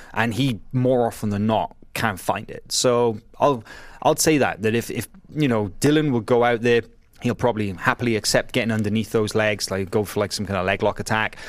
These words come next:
You know, Askren will, you know, basically look to maul him, but I see Dylan pulling out a leg lock.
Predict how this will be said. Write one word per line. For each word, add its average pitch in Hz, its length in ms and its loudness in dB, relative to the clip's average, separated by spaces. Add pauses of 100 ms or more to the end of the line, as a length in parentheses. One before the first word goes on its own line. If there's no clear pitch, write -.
(260)
You 117 80 0
know, 104 80 2
Askren 113 500 0
will, 98 100 -2 (160)
you 117 120 -2
know, 98 80 -2
basically 104 360 -2
look 107 120 0
to - 80 -6
maul 107 260 2
him, 107 240 -2
but 110 140 0
I 110 80 0
see 113 160 -4
Dylan 101 320 -2
pulling 101 260 -4
out 92 160 -2
a 87 60 -6
leg 82 200 -10
lock. - 240 -10